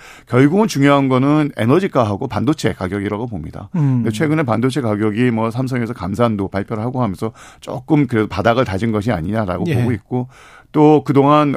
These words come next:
Speaker 1: 거-, 코로나 시국 때문에 여러 가지로 막혔던 경제 활동이 활발화가 되면은 결국은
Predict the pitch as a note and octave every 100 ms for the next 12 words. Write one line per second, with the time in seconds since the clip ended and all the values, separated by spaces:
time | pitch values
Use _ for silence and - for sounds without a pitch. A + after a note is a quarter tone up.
0 | - B2 A#2+ A2+ A2 F3 F3 E3+ D3 -
1 | D3+ - B2 A#2 C3 F2 A2+ C3 C#3 F2+
2 | - B2+ B2+ G#2+ G#2 B2 B2+ B2 A#2 C3
3 | D3+ D3 C#3+ C#3 G2 G2+ A#2 G#2+ F#2 A#2